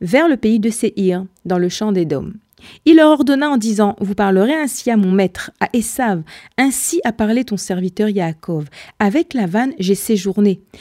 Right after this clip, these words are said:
Je me suis attardé jusqu'à présent. À moi, son bœuf et âne, menu bétail et serviteurs et servantes. J'ai envoyé annoncer à mon maître pour trouver grâce à tes yeux."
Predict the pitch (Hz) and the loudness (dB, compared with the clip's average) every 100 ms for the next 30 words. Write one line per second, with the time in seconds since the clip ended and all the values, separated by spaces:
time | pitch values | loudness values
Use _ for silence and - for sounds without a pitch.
0 | - - 190 190 - - - 302 269 247 | -10 0 0 0 -4 -6 -4 -2 -2 0
1 | 269 262 277 311 285 294 254 254 - _ | -2 -2 -4 -4 -4 -4 -2 -4 -10 _
2 | _ - - - _ _ 220 226 254 294 | _ -20 -20 -20 _ _ 2 4 4 0
3 | 330 294 - 202 175 233 254 233 - 185 | -2 -4 -2 -2 0 0 0 -2 0 -2
4 | - 254 240 208 214 277 240 190 202 - | 0 -2 0 2 2 2 0 -2 -2 -2
5 | 262 220 208 - 226 208 208 277 262 254 | 0 0 -2 -4 -4 -4 -4 -4 -2 -4
6 | - 247 233 247 233 - - - - 185 | -4 -4 -4 -6 -8 -12 -20 -14 -6 -2
7 | - 262 247 269 302 339 269 254 - 277 | -2 -2 -2 0 0 0 0 0 -2 0
8 | 262 247 262 - - _ _ - 339 - | 0 0 -2 -8 -20 _ _ -2 -2 0
9 | 339 320 285 226 262 269 - _ _ 226 | 2 2 0 0 -2 -2 -10 _ _ -2
10 | 220 220 180 165 165 | 2 0 0 0 -2